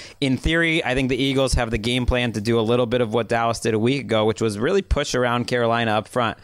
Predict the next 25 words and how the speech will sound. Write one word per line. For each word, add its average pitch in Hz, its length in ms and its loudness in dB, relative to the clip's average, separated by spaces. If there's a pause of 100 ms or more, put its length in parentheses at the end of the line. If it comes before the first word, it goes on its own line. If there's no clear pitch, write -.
(360)
They 120 100 0
hopefully 147 480 -2
get 131 180 0
Lane 123 220 2
Johnson 120 400 0
back. 123 260 0
He 120 60 -2
was 107 160 0
out 117 160 2
with 110 140 -2
a 110 40 -8
personal 143 600 -2
issue 147 280 -2
last 147 300 0
week. 151 220 -4 (320)
They 110 80 0
might 120 320 0
get 127 180 -2
Jordan 135 320 0
Mailata 139 460 2
back. 139 400 0
I - 80 -2
think 180 240 -2
it's - 120 -4
a, 117 220 0